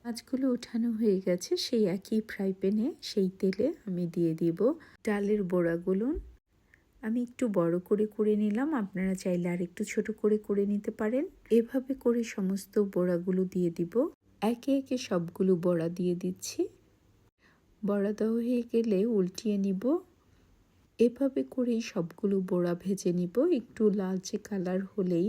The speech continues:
আমি নামিয়ে নিব। খুব বেশি একদম পোড়া পোড়া করে ভাজার বা অল্প ভাজারও দরকার নেই, একটু হালকা ক্রিস্পি হলেই আমি নামিয়ে নিব। এক পিঠ হয়ে গেছে, উল্টিয়ে দিচ্ছি। এভাবে করে আরেক পিঠ ভেজে নিব।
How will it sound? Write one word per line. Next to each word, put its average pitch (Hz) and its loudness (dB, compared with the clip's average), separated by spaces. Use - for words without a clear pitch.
আমি 202 -2
নামিয়ে 165 0
নিব। 165 -4
খুব 240 0
বেশি 190 4
একদম 180 -2
পোড়া 208 6
পোড়া 196 -2
করে 185 2
ভাজার 185 -2
বা 175 -2
অল্প 185 0
ভাজারও 185 0
দরকার 180 -2
নেই, 185 0
একটু 233 -2
হালকা 196 -4
ক্রিস্পি 190 -2
হলেই 180 2
আমি 185 0
নামিয়ে 147 -4
নিব। 147 -6
এক 226 -2
পিঠ 262 0
হয়ে 208 4
গেছে, 190 -2
উল্টিয়ে 196 2
দিচ্ছি। 175 0
এভাবে 214 -2
করে 214 0
আরেক 185 -2
পিঠ 202 0
ভেজে 190 -2
নিব। 180 0